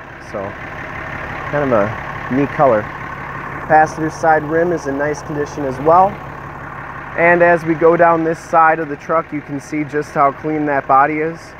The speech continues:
how reflective and mirror-like that paint is.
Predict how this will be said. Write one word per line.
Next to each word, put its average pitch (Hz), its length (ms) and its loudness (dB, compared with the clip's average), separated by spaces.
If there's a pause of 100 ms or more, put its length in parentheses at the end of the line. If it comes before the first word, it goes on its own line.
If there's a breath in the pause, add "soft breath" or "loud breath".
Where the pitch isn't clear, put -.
(640)
how 135 140 2
reflective 143 720 0 (520)
and 127 240 -2
mirror-like 147 560 2
that 123 200 2
paint 143 280 -2
is. 127 180 0